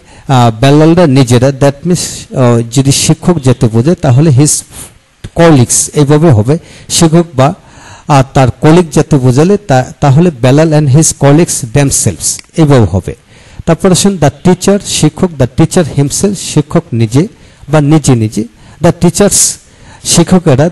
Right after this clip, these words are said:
the teachers themselves, শিক্ষক নিজেরা। এখন আসুন শিশুরা হচ্ছে children, children themselves, শিশুরা নিজেরা। উইমেন, মহিলারা, উইমেন themselves, মহিলারা নিজেরা। The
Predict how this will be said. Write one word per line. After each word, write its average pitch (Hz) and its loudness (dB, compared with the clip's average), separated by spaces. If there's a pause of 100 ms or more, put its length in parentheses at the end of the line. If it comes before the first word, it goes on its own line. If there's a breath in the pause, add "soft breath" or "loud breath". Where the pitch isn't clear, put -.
the 135 -2
teachers 180 0 (680 soft breath)
themselves, 175 0
শিক্ষক - -4
নিজেরা। 120 -2 (520 soft breath)
এখন 185 0
আসুন 190 0
শিশুরা 180 2
হচ্ছে 180 -2 (260)
children, 107 0 (600 loud breath)
children 180 2
themselves, 143 0
শিশুরা 180 0
নিজেরা। 113 0 (220)
উইমেন, 185 2
মহিলারা, 160 2 (100)
উইমেন 151 0
themselves, 147 -2
মহিলারা 139 0
নিজেরা। 120 -2 (560 soft breath)
The 147 2